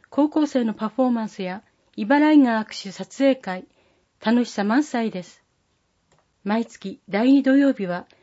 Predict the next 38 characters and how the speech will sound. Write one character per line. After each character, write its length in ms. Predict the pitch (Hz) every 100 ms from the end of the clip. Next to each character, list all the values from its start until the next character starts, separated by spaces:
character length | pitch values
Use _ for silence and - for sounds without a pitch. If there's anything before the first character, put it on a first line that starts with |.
| _
マ 140 | 220 277
ル 80 |
シ 160 | 302 240
ェ 40 |
へ 40 | 220
お 60 |
越 180 | 185 226
し 80 | 226
く 80 | -
だ 140 | 208
さ 180 | 175 180
い。 120 | 185 - _ _ _ _ _ _ _ -
日 300 | 220 220 208
時、 260 | 190 185 _ _ _
四 160 | - 226
月 260 | 302 294
十 220 | 269 294
四 120 | 269 240
日 180 | -
土 140 | 196 202
曜 220 | 220 226
日、 240 | 208 175 - _ _ _ -
午 160 | 208
前 200 | 226 302
十 220 | 277 285 285
時 100 | -
か 160 | 196
ら 160 | 180 180 196
午 140 | 247
後 120 | 233
一 240 | 214 - 180
時。 260 | 180 170 _ _ _ _ _ _
場 120 | 208
所、 320 | - 190 190 _ _ _
三 280 | - 262 294
三 240 | 294 294
館 220 | 277 254
前、 320 | 226 190 175